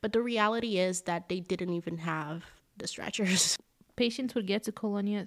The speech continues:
Speaker 2: through a special train. The train was built before, that would drop them right off at the hospital, essentially. So carts filled with, like, fifty,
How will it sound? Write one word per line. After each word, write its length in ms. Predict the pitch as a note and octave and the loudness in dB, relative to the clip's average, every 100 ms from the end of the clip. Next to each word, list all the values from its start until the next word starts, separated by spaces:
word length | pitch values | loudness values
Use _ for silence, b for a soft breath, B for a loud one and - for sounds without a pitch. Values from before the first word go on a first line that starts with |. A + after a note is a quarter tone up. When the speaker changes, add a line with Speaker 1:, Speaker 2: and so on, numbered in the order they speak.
| - | -6
Speaker 2:
through 300 | G#3+ G3+ G3+ | -4 -2 -2
a 80 | G3 | -4
special 460 | - - G3 A#3 A#3+ | -4 -2 -2 0 -2
train. 400 | - F3+ G3 C#4+ _ _ _ G3 - | -2 -2 -2 -6 _ _ _ -18 -14
The 200 | - - | -14 -12
train 160 | - F#3 | -4 -2
was 140 | F3 - | -2 -4
built 200 | - - | -12 -10
before, 280 | A#3 D4+ D4 B B B | -2 -2 -2 B B B
that 100 | G#3 | 4
would 100 | A#3 | 4
drop 300 | G3+ F#3+ F#3+ | 6 4 4
them 240 | G3+ G3 - | 0 0 -2
right 360 | F#3 F#3 F3 D3+ | 0 2 2 0
off 420 | - - - - - | -4 -8 -18 -16 -4
at 220 | F#3+ F3 | -2 0
the 60 | E3+ | -4
hospital, 440 | - - - - | -4 -10 -10 -8
essentially. 560 | E3+ - - - G#3 - b b b b | -8 -10 -14 -14 -16 -18 b b b b
So 220 | - A3+ G#3 | -4 -2 0
carts 400 | - A#3 A3 - | 6 6 6 -6
filled 400 | - A3 G#3 G3 | -2 2 2 0
with, 180 | F#3+ | -2
like, 160 | G3 - | -2 -6
fifty, 560 | - G3 F#3 - G3 | -6 -4 -4 -4 -4